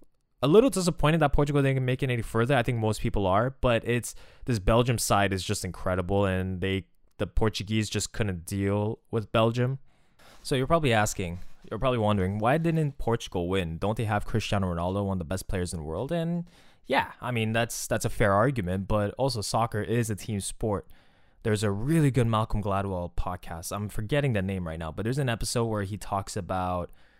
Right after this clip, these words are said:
he sort of compares soccer, hockey, and basketball. What are the difference in those sports?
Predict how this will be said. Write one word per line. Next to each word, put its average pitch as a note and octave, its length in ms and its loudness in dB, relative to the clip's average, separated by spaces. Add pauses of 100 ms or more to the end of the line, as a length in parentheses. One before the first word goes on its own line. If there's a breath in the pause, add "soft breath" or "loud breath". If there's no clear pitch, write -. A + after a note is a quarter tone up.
(300 soft breath)
he - 140 -2
sort A#2+ 200 4
of A#2 60 0
compares G#2 400 4
soccer, A2+ 560 2
hockey, G2+ 480 -2
and F2 160 -4
basketball. A2+ 640 -2
What G2+ 200 2
are G2 40 -4
the G2 80 -4
difference F#2+ 460 -4
in F#2 80 -4
those F2+ 220 -2
sports? - 520 -4